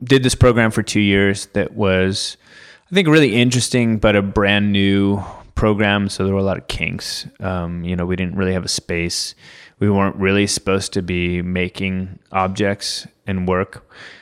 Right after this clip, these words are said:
which, having gone through these sort of life experiences, um, which I didn't realize going into it. I initially chose it because I thought, like, um, I wasn't quite sure what I wanted to do. I wanted to go back to art school 'cause, 'cause my,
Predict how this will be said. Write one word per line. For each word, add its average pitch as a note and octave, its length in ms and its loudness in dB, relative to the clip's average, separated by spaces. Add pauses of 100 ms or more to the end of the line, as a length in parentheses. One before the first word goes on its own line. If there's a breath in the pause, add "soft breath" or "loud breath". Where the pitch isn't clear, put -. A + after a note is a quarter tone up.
(120)
which, G#2 280 0
having G2+ 300 2
gone F#2+ 240 0
through G2 540 0 (140)
these G2 240 0
sort G#2 180 0
of F#2 80 -4
life G2 260 0
experiences, G2+ 960 -2 (140)
um, F#2+ 540 -2 (840 loud breath)
which A2+ 140 -2
I A#2 60 4
didn't G#2+ 200 2
realize F2+ 320 2
going F2 220 -2
into F2 240 -4
it. F#2 60 0
I F#2+ 80 4
initially A#2 380 2
chose F#2 320 0
it F2 100 -6
because F#2 240 -6
I F#2 80 -2
thought, F2+ 320 -2
like, F2+ 400 -8 (380)
um, F2+ 340 0
I - 80 -2
wasn't G2 320 0
quite - 220 -4
sure B2 400 2
what C3 160 2
I C3 80 2
wanted B2+ 240 0
to B2 80 -6
do. A#2+ 320 2
I G#2 40 2
wanted A#2 220 2
to A#2 60 0
go A2 80 0
back G#2 180 2
to - 100 -8
art F#2+ 220 0
school G2+ 380 -2
'cause, F#2+ 340 -6 (240)
'cause G2 160 -6
my, F#2 560 -2